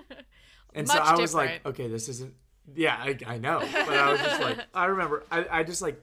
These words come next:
Speaker 1: conflated the two and had, like, a quick snippet of a scene in my brain that I don't even know what's happening.
Speaker 2: What scene?
Speaker 1: And it,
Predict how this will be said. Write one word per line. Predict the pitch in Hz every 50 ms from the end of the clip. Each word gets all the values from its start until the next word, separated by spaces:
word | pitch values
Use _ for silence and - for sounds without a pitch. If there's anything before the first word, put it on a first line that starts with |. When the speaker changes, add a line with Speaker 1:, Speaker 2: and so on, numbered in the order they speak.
| _ _ _ _ _ -
Speaker 1:
conflated | - 175 151 135 - - 147 143 147 151 170 165
the | 151 147
two | 139 - - 139 131 131 139 151 160 320 - - - - _ _ -
and | 131 120
had, | 117 113 120 123 123 127 117
like, | 123 117 107 101 - - _ _ _ _ _ _
a | - 131
quick | - - - - - 160 156 156 -
snippet | - - - 151 143 135 131 - 135
of | 131 123
a | 117
scene | - - 135 123 120 123
in | 123
my | 120 117 113
brain | 110 117 110 110 110 113 120 127 139 135 - _ _ _
that | - 117
I | 117
don't | 120 123 127
even | 120 120 117
know | 117 110
what's | 107 107 -
happening. | 110 104 101 104 - 123 123 127 131 135 -
Speaker 2:
What | 233 247 233 214
scene? | - - 277 302 359 330 226 175
Speaker 1:
And | 131 127 123 117 113 113 110 - - _ _ _ _ _ _ _ _ _ _ _ _ _ _ _ _ _ _ _ _ _ _ _ _ _ _ _ -
it, | - - -